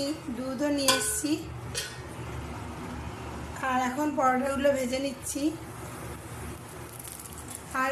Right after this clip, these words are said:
সব তরি তরকারি যা বেলা করেছি ওগুলো সব রয়ে গেছে। আর চিকেন তো রয়েছেই, চিকেন দিয়ে পরোটা খাবে, ওই জন্য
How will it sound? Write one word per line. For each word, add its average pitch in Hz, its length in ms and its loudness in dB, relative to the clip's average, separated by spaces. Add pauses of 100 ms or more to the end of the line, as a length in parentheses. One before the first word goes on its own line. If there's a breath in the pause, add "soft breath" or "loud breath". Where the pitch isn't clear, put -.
সব 294 180 2
তরি 285 240 4
তরকারি 285 400 4
যা 269 80 6 (140)
বেলা 269 180 2 (100)
করেছি 269 340 2 (460)
ওগুলো 277 300 2
সব 285 120 4 (100)
রয়ে 262 260 4
গেছে। 262 300 2 (760)
আর 247 120 6 (120)
চিকেন 285 380 2
তো 302 80 8
রয়েছেই, 269 500 6 (260)
চিকেন 277 360 -2
দিয়ে 277 220 0
পরোটা 254 380 4
খাবে, 254 240 2 (580)
ওই 262 160 2
জন্য 285 140 2